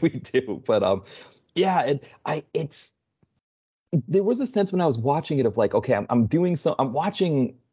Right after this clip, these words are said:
I, I think I was surprised by how much Dolph was in the movie. And, and I kept, like, kinda leaning on that as a positive. And then just, like, a bad joke would come in or something would happen that I was like, "Why is this even in the movie?"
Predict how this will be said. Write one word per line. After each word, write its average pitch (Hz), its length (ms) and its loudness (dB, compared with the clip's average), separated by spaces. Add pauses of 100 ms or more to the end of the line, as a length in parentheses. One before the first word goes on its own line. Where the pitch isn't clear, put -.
(360)
I, 147 220 2
I 143 60 4
think 240 160 2
I 294 80 4
was 208 140 0
surprised 143 400 0
by 127 100 2
how 139 160 0
much 117 200 -2
Dolph 117 260 2
was 110 120 -2
in 101 80 2
the 95 80 4
movie. 95 540 2 (480)
And, 131 280 2
and 127 280 4
I 127 100 2
kept, 180 240 -4
like, 170 120 2
kinda 175 140 4
leaning 127 280 4
on 113 120 2
that 107 160 2
as 113 120 2
a 98 60 0
positive. 151 600 0 (340)
And 151 140 2
then 165 140 2
just, 143 240 -2
like, 143 320 0
a 123 40 0
bad 147 280 2
joke 156 300 2
would 101 120 0
come 90 200 -4
in 65 320 -6
or 113 460 4 (500)
something 180 300 0
would 156 120 0
happen 143 280 -2
that 135 100 4
I 120 40 6
was 117 120 0
like, 113 140 0
"Why 113 180 0
is 160 140 2
this 139 140 -4
even 139 180 2
in 123 120 4
the 113 60 6
movie?" 113 460 2